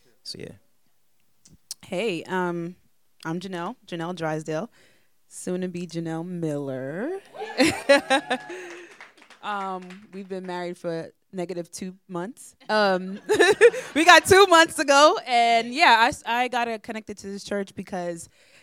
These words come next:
Speaker 2: someone, I think that was the right math, <laughs> negative two months. Anyway, um, someone, um,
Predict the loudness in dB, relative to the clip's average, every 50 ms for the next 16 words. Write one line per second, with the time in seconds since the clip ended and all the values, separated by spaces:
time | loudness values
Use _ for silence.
0 | _ _ _ -14 -8 -2 0 0 0 0 -2 -2 -2 0 -2 -2 -4 -6 -10 -8
1 | -8 -8 -6 -6 -4 -2 -2 -2 -2 -4 -6 -6 -8 -8 -8 -6 -6 -6 -8 -8
2 | _ -18 -18 -16 -16 -18 -20 _ _ _ -6 -4 -4 -2 -2 -4 -6 -6 -8 -8
3 | -8 -10 -8 -6 -6 -6 -6 -6 _ -18 -20 -20 -16 -4 2 4 6 6 4 2
4 | -2 -4 -2 0 0 0 0 0 0 2 2 0 0 -2 -4 -2 -2 -2 -4 -6
5 | -8 -10 -12 -14